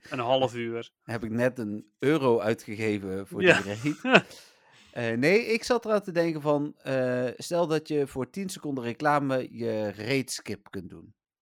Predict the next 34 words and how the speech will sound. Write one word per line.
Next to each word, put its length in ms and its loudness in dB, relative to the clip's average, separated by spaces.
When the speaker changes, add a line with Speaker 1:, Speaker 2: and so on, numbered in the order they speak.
Speaker 1:
Oh. 920 6
Ja, 420 2
dat 200 -4
is 120 0
inderdaad 360 0
wel 100 -2
goed, 300 -4
ja. 360 2
Ik 80 -16
bedoel, 420 4
je 100 -4
moet 160 0
toch 160 6
wachten. 560 2
Speaker 2:
Ja, 400 -2
dus 160 -8
dan 160 0
zou 240 4
ik 80 -10
het 100 -4
acceptabel 680 -2
vinden 320 -2
om 260 -2
in 140 -8
plaats 240 -2
van 120 -8
die 200 -4
volle 260 0
honderdtwintig 500 -4
seconden, 560 -2
een 60 -8
seconde 360 -6
of 120 -6
tien, 380 -6